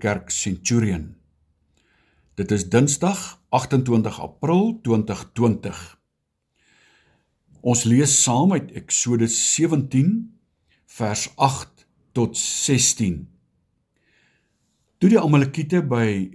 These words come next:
Refidim teen Israel kom veg het, het Moses vir Josua gesê, "Kies vir ons manskappe en gaan veg môre teen die Amalekiete. Dan sal ek op die top van die heuwel gaan staan,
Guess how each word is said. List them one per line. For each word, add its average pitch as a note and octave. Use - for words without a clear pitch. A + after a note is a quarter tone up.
Refidim A2+
teen C3
Israel C3
kom F#2+
veg D3
het, G#2+
het C3+
Moses F3+
vir A2
Josua A#2
gesê, F2
"Kies -
vir F#3
ons C3
manskappe B2+
en C3+
gaan C#3
veg G#3
môre A2+
teen A2+
die G#2+
Amalekiete. A2
Dan F#2+
sal A#2+
ek A#2+
op A2+
die F#2+
top C#3
van C3+
die A2
heuwel A#2
gaan C3
staan, C3+